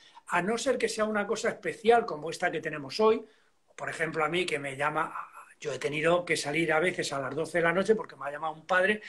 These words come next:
que me ha dicho, "Oye, que han detenido a mi hijo que salía de la discoteca, que fíjate". Entonces, claro, tienes que tener pendiente el móvil. Por eso yo les digo, "Oye,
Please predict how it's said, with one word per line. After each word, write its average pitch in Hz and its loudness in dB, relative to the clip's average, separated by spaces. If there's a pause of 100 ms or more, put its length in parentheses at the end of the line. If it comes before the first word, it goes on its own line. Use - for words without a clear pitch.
(220)
que - -8
me 165 -2
ha - -4
dicho, 156 -6
"Oye, 190 8
que 180 6
han 175 6
detenido 185 2
a 175 0
mi 180 0
hijo 202 0
que 180 -2
salía 175 0
de 185 2
la 180 2
discoteca, 202 0 (300)
que 165 -2
fíjate". 202 0
Entonces, 143 -10
claro, 170 0
tienes 147 -8
que 175 -4
tener 175 -2
pendiente 190 0
el 185 0
móvil. 180 0
Por - -18
eso - -16
yo 143 -6
les 175 2
digo, 143 -4
"Oye, 160 0